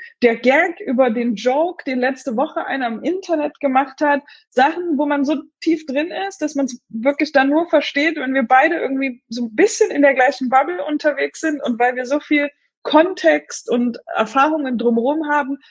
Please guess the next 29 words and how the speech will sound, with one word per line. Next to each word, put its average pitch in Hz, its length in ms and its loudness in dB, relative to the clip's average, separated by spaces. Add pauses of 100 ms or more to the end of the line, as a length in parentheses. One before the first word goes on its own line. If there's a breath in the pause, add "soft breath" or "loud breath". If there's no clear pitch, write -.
verstehen, 262 520 -2
warum 233 200 4
das 220 180 -2
lustig 220 380 -4
ist 156 160 -2
oder 190 120 0
verstehen, 208 400 -2
warum 214 200 2
das 208 160 -2
traurig 185 420 2
ist 147 140 -6
oder 170 160 -4
verstehen, 226 360 -2
warum 185 200 -2
das 185 180 -6
ein - 60 -6
Aufreger 240 500 -2 (100)
ist. - 220 -14 (360 soft breath)
Das 220 200 4
sind 254 260 2
so 233 120 0
die 196 260 2
Dinge, 220 300 4
die 202 140 2
mich 202 640 2
und 208 140 4
uns 214 420 4
hier 180 200 2
bewegen. 156 580 2